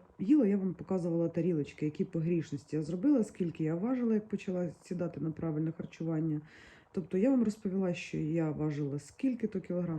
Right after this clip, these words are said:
це було сімдесят шість сімсот або вісімсот, не пам'ятаю. І на сушці за тиждень я скинула небагато,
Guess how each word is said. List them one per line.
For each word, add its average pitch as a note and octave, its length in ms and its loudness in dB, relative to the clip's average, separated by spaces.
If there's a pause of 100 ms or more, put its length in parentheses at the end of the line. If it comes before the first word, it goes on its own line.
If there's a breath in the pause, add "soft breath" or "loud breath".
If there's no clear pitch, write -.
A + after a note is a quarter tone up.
це D3+ 120 -8
було D#3 200 -2
сімдесят D#3+ 580 -4
шість - 420 -10 (240)
сімсот F#3+ 320 -4
або E3 140 2
вісімсот, D#3+ 360 -4 (200)
не E3 140 -2
пам'ятаю. D3+ 460 -6 (960 loud breath)
І E3 380 2
на F3 220 0
сушці D4 380 0
за F3 120 0
тиждень E3+ 340 0
я E3 80 2
скинула E3 640 0
небагато, D#3+ 640 -2